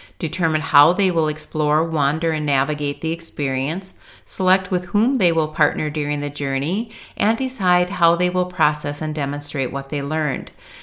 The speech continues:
The more student-centered you can make the experience, the more they will be intrinsically motivated to engage in the learning. Maintain a growth mindset.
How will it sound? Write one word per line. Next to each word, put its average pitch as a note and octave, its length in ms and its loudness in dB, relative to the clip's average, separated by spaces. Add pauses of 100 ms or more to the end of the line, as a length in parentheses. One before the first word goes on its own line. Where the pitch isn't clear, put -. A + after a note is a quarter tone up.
(160)
The F#3 80 4
more F3+ 240 4
student-centered G3 920 -2
you D#3+ 80 0
can D#3+ 220 -2
make C#3 260 -4
the G#3 100 2
experience, A3+ 760 0 (120)
the F3 100 -2
more E3 320 2
they F3 140 2
will F3 160 -2
be E3+ 200 0
intrinsically F#3 800 0
motivated C#3+ 800 0
to F3 120 0
engage D3 480 -2
in C#3 140 -4
the C3+ 100 -4
learning. C#3 560 -4 (1040)
Maintain G#3 520 4
a C4 40 0
growth E3+ 360 2
mindset. C#3 600 0